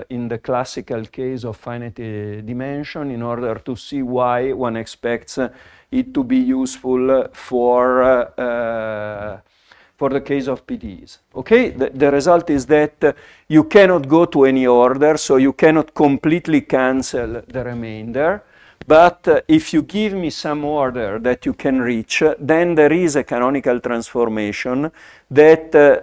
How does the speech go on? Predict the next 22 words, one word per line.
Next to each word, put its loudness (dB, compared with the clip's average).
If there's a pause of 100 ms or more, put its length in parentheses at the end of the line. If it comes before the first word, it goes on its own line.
(100)
transform 2
your 2
original 0
Hamiltonian -2
to -2
the 0
quadratic 2
plus 4
a -8
function -2
of -2
the 0
harmonic -2
energies -6 (400)
plus 6
a 4
remainder 4
which 0
is -2
of 0
order, 2
uh, 2